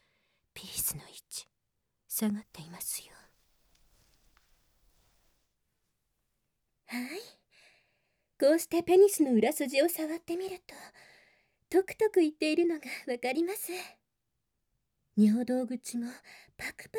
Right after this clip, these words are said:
ク開閉して、全身が紅葉。乳首もピンと立っ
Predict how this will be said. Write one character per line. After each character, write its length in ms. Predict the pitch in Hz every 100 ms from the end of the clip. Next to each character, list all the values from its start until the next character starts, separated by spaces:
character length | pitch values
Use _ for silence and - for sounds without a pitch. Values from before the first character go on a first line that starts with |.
| 440
ク 160 | -
開 220 | - 269 262
閉 260 | - 320
し 140 | 320 -
て、 140 | 311 330 - _ _ _ _ _ _ _ _ _
全 220 | - 294 320
身 320 | 330 339 320 330
が 80 | 330
紅 400 | - 320 339 349
葉。 260 | 370 392 - _ _ - - - _ _ -
乳 160 | -
首 280 | - 349 294
も 160 | 240 214 _
ピ 120 | 277
ン 120 | 262
と 140 | 359
立 0 |
っ 40 | 466